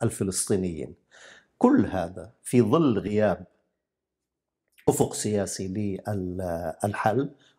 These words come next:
أفق سياسي يستند إلى قرارات الشرعية ال-، الدولية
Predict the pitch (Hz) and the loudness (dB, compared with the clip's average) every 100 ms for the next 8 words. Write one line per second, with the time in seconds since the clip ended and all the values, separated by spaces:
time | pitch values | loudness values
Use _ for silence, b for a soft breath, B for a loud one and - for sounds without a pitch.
0 | - - - - 107 104 - 107 104 127 | -4 -2 -2 0 0 0 0 0 2 2
1 | - 110 95 92 95 92 - 98 98 98 | 2 -2 -2 -4 -2 -2 0 0 0 0
2 | 92 - - 107 98 104 107 90 - 104 | -2 -8 -6 -4 -4 -4 -4 -4 -4 -4
3 | 87 87 87 82 80 78 78 - 107 101 | -4 -4 -4 -4 -4 -6 -6 -6 -2 0
4 | 101 104 107 110 | 0 0 0 0